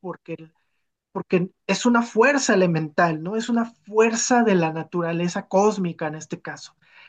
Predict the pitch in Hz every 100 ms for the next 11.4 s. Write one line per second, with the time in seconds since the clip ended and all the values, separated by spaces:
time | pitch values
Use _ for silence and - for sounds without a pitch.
0 | _ 151 - 202 - 240 190 - 202 185
1 | 220 208 - 175 147 _ 180 180 170 170
2 | 165 190 190 202 202 - _ 214 214 240
3 | 202 - 185 196 196 202 170 185 170 165
4 | 180 185 - 190 185 - _ _ _ -
5 | 190 233 226 190 202 233 208 175 185 185
6 | 196 196 - 180 196 233 226 - 180 170
7 | 185 190 190 180 170 170 185 190 165 151
8 | 185 180 226 233 _ _ _ _ 262 262
9 | - _ _ _ 165 165 160 175 208 214
10 | 208 247 - _ _ - 147 - 175 _
11 | 175 170 -